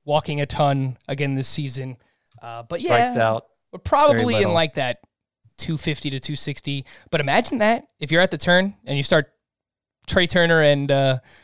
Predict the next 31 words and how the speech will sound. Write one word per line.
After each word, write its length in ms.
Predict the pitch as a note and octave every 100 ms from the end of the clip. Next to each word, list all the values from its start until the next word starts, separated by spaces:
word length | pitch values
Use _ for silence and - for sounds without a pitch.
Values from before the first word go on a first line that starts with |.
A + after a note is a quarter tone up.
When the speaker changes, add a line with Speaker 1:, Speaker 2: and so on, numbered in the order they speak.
| -
Speaker 1:
Jose 220 | F3 E3+
Ramirez, 440 | D#3+ D#3 E3+ F#3 -
you're 120 | G3
looking 200 | F#3 G3+
pretty 220 | F3+ F3
good 200 | D#3 D#3+
in 80 | C#3+
steals 360 | - D3+ C#3 B2
for 160 | D#3+
the 60 | C#3
Speaker 2:
Yeah. 80 | F#3
Speaker 1:
rest 180 | C3+
of 40 | C3+
your 100 | B2
draft. 320 | C3+ C3 -
And 100 | C3
then 100 | C3 - - -
Speaker 2:
S- 100 | -
Speaker 1:
obviously 380 | C#3 C#3+ D3+
you 80 | D3
could 120 | C#3+
focus 320 | - C#3+ C3+ -
on 160 | C3
some, 300 | - C#3 C3+
uh, 160 | B2 A#2+
pitching 380 | - F3 C3+ B2+
throughout 220 | B2 B2
the 60 |
middle 220 | C3 B2+ B2
rounds 300 | A#2 A#2 A2+
there 260 | A#2+ A2+